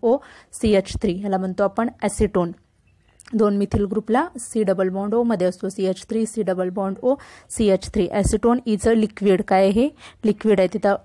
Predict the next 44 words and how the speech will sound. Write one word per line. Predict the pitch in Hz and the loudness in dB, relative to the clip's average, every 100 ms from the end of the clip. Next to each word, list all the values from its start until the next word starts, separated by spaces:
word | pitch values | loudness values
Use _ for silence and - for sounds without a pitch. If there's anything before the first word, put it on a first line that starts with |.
| - | -6
फॉर्मॅल्डिहाइड | 226 208 196 196 202 202 | -2 0 0 2 0 2
काय | 202 | 2
होतं? | 196 214 190 | 2 2 2
गॅस | 185 185 | 2 2
होतं. | 180 - | -2 -2
पण | 175 190 | -4 -2
acetone | 190 - 220 208 | -2 -2 -2 0
काय | 208 202 | 2 2
आहे? | 202 | 2
Liquid | 196 - 220 240 - | -2 0 0 2 2
at | 208 208 - - | 0 0 -2 2
room | 233 226 208 | 4 4 2
temperature | 190 185 185 214 208 226 | 2 0 2 0 0 0
and | 208 - | -4 0
it | 240 233 202 | -2 -2 0
has | 196 208 - - - - | 2 0 -6 -20 -10 0
pleasant | 220 208 233 226 233 220 | 2 2 2 2 2 2
odor. | 190 175 175 - | 2 2 0 -4
याचा | 202 202 | -4 -4
पण | 202 | 0
odor | 196 190 196 | 0 0 0
कसं | 214 - | -2 0
आहे? | 208 | -2
Pleasant | 208 202 196 220 214 - | 0 -2 0 0 0 0
odor | 214 196 | 2 4
आहे. | 208 254 - - - | 2 0 -6 -14 -2
But | 226 240 - | 2 2 2
most | 214 214 - 226 | 2 2 2 0
of | 214 233 | 2 0
the | 233 226 | 2 2
higher | 208 226 226 - | 4 4 2 0
ketones | 226 - 185 180 - 214 | -2 2 0 0 -2 2
have | 226 294 - - - _ _ 285 | 2 2 -4 -20 -20 _ _ -4
bland | 226 233 247 269 - | 0 2 4 2 2
odors. | 208 185 175 214 | 2 2 0 -2
आता | 214 | -2
ब्लँड | 190 220 226 233 | 0 0 2 2
odor | 220 185 185 | 2 0 -2
हा | 208 | -4
नवीन | 196 190 | -4 -4
शब्द | 196 190 175 | -4 -6 -2
आहे | 185 | -2
बघा, | 185 180 | -2 -4
ब्लँड | 170 190 196 | 0 0 -2